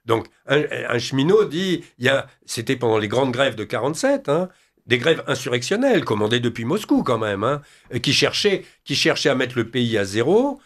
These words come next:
euh, parce que, euh, les Américains lançaient le plan Marshall. Et Staline avait parfaitement compris que si le plan Marshall, ça marche, euh, bon, bah, toute l'Europe de l'Ouest est sauvée.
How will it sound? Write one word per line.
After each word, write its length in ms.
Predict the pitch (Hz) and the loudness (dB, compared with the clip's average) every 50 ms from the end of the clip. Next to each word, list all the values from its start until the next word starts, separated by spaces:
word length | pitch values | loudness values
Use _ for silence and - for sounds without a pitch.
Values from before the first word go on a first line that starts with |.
| _ _ _ _ _ - | _ _ _ _ _ -6
euh, 100 | - 107 | -6 -6
parce 420 | 101 - 107 92 - - - 131 113 | -4 -2 -4 -4 -4 -2 -2 -2 -2
que, 400 | - - 175 202 233 247 254 240 - _ _ _ _ - | 0 2 4 4 4 4 2 0 -6 _ _ _ _ -10
euh, 240 | 92 92 92 92 92 | -8 -6 -6 -4 -2
les 240 | 101 113 120 123 | -2 0 0 0
Américains 600 | 113 107 110 98 98 101 98 - 170 185 208 220 | 0 0 0 -2 -4 -6 -4 0 0 2 2 2
lançaient 300 | 190 135 117 113 - - 175 | 2 2 0 0 0 0 -2
le 60 | 170 | 0
plan 160 | - 135 131 | 0 -2 0
Marshall. 460 | 135 156 160 - - 180 156 127 98 - _ _ _ _ _ | 0 -2 -2 0 0 0 0 0 -2 -8 _ _ _ _ _
Et 140 | - - 85 | -14 -10 -10
Staline 380 | - - - 101 131 147 135 | -8 -4 -2 0 2 2 2
avait 120 | 110 95 92 | 2 0 0
parfaitement 460 | - 143 131 - 147 139 127 135 123 | -2 -2 -2 -2 -4 -4 -4 -6 -6
compris 400 | 120 - 123 120 123 135 127 117 | -4 -4 -6 -4 -2 -4 -4 -4
que 160 | - 101 90 - _ _ _ _ | -4 -8 -10 -10 _ _ _ _
si 260 | - - - 180 175 | -4 -2 0 2 2
le 140 | 151 139 120 | 2 2 0
plan 140 | 131 127 117 | 0 -2 -2
Marshall, 380 | 117 107 - - 120 107 98 | -2 -2 -4 -4 -4 -4 -4
ça 160 | - - 90 - | -6 -8 -2 0
marche, 440 | 165 240 285 262 - - - - _ _ _ _ _ _ _ _ _ - | 0 0 0 0 -4 -10 -14 -16 _ _ _ _ _ _ _ _ _ -6
euh, 320 | - - - - - - | -6 -6 -6 -8 -10 -2
bon, 180 | 117 147 160 - | 0 0 0 0
bah, 300 | - - - - - - - - - - _ _ _ _ | -2 -6 -6 -6 -6 -8 -12 -16 -20 -20 _ _ _ _
toute 160 | - 135 127 | -6 -4 0
l'Europe 240 | 131 135 107 110 110 | 0 0 0 0 0
de 80 | 117 117 | -2 0
l'Ouest 300 | 120 147 160 151 - 139 | 2 2 0 0 -2 -6
est 40 | |
sauvée. 520 | 117 - - 185 208 202 180 151 - - | -4 0 2 2 2 2 0 -2 -2 -6